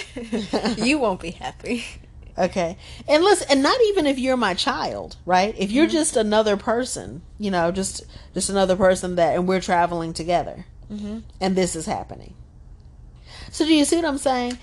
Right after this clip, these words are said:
Speaker 2: Yeah.
Speaker 1: Um, it, okay, so referencing back to the program that we watched, this girl in the show was visually uncomfortable.
Speaker 2: Mm-hmm.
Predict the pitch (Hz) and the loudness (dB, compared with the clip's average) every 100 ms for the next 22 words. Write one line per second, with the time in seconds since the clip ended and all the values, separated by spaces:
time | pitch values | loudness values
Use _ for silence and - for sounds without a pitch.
0 | - 180 165 220 214 202 196 - 233 220 | -12 -8 2 6 6 4 2 2 6 6
1 | 214 220 156 165 - 208 180 - 180 190 | 4 0 0 0 4 6 4 -2 -4 4
2 | 226 233 254 247 226 202 190 185 175 - | 4 4 -2 2 0 0 0 0 -2 -4
3 | 233 190 175 175 170 - 277 240 180 165 | -2 0 0 0 0 2 0 0 0 -2
4 | 143 147 135 127 120 - - - - - | -2 -2 -2 -4 -10 -14 -16 -18 -20 -10
5 | 185 220 277 202 185 165 156 156 226 285 | 4 4 4 -2 0 2 0 0 -4 -10
6 | - - - - - - - - 175 190 | -18 -20 -20 -20 -20 -20 -20 -6 -2 0
7 | 196 - 247 160 127 190 - - - - | 0 2 2 2 -2 -10 -16 -20 -20 -10
8 | 180 185 175 170 180 185 208 220 240 247 | 0 0 2 6 8 8 6 2 2 0
9 | 247 254 262 - - - - 180 170 165 | -2 -4 -8 -14 -20 -20 -8 -4 -2 -4
10 | 180 139 - 151 165 139 143 247 214 202 | -6 -6 -8 -10 -8 -10 -12 -14 -14 -12